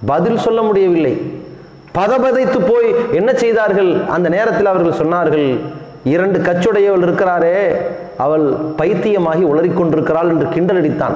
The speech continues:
இரு கச்சுடையாள் என்பதை கிண்டலாக பேசினான். அப்பொழுது அஸ்மா ரலியல்லாஹு அன்ஹா அவர்கள், "இரு கச்சுடையவள் என்று நபிகள் நாயகம் என்னை புகழ்ந்து வைத்த பெயர் அது."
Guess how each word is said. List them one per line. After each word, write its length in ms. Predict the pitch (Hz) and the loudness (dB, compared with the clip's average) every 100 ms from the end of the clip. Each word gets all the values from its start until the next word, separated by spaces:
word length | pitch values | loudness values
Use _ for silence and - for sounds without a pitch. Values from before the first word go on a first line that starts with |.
| - - - - - - - - - - - | -6 -12 -18 -20 -20 -20 -20 -20 -20 -20 -4
இரு 180 | 185 233 | -2 0
கச்சுடையாள் 600 | 226 - 214 202 208 202 | 0 0 0 2 2 2
என்பதை 300 | 196 185 220 | 0 0 0
கிண்டலாக 580 | - 240 247 240 214 214 | 0 0 0 0 0 0
பேசினான். 420 | 214 208 196 156 - - - - | 0 0 0 -2 -4 -10 -14 -12
அப்பொழுது 360 | - 147 180 165 | -6 -2 0 2
அஸ்மா 360 | 151 214 208 180 | 0 0 0 0
ரலியல்லாஹு 280 | 180 170 | 2 0
அன்ஹா 140 | 160 160 | 0 0
அவர்கள், 360 | 156 147 147 131 - - | 0 0 0 -2 -6 -4
"இரு 200 | 170 202 | -2 0
கச்சுடையவள் 680 | 196 180 185 170 175 165 156 | 0 0 0 2 2 2 2
என்று 220 | 170 202 | 0 0
நபிகள் 460 | 156 151 180 202 | 0 0 0 2
நாயகம் 460 | 220 202 202 185 180 | 2 0 0 0 0
என்னை 200 | 180 175 | 0 0
புகழ்ந்து 500 | 175 190 208 233 226 | 0 0 2 2 2
வைத்த 260 | 202 175 175 | 2 2 0
பெயர் 400 | 180 202 240 233 | 0 2 2 2
அது." 440 | 180 - - - | 2 0 -2 -6